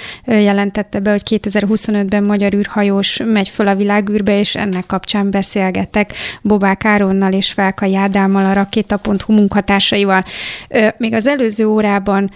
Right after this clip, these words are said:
beszélgettünk arról, hogy mi mindent köszönhetünk a világűrnek, és milyen, ö, tudományos, ö, teljesítmények kerülnek be a világűrben folyó tudományos kutatásokon keresztül,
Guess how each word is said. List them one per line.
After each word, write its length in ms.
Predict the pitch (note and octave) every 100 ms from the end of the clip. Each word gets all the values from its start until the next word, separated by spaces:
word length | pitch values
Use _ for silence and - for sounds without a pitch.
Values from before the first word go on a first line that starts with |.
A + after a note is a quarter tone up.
| -
beszélgettünk 920 | A3+ G#3+ - G#3+ G3 G3 - G#3 G3
arról, 500 | G3+ F#3 F#3+ G3 A3
hogy 260 | G3 G#3+ G3 - - -
mi 180 | B3
mindent 540 | A3+ G3+ G3 F#3+ F#3 -
köszönhetünk 880 | G#3 - G3 G3 F#3 - G3 F#3+ G#3+
a 300 | G3 - G#3
világűrnek, 800 | G#3 G3 F#3+ F#3+ G3 G3 G3+ G3
és 200 | G#3 -
milyen, 460 | A3 G#3 F#3+ G3 G#3+ -
ö, 100 | G3+ G3+ F#3+ - - -
tudományos, 760 | A3 G#3 G3+ F#3+ F#3+ F#3+ -
ö, 140 | G#3+ A3 A3+ - _ -
teljesítmények 1080 | A3+ G#3 F#3+ - G#3+ - G#3 G3+ G3+ G3 -
kerülnek 560 | A3+ G#3 G3+ G3+ G3 G3
be 160 | G3+
a 40 | G3
világűrben 800 | G3+ G3 F#3+ G3+ G3+ G3+ G3 G3 -
folyó 420 | - G#3 G3+ G3
tudományos 680 | - A3 G3+ G3 F#3+ F#3+ -
kutatásokon 880 | A3 - G3+ G3 F#3+ - G#3 G#3 G3
keresztül, 560 | G3+ G#3 - - A3+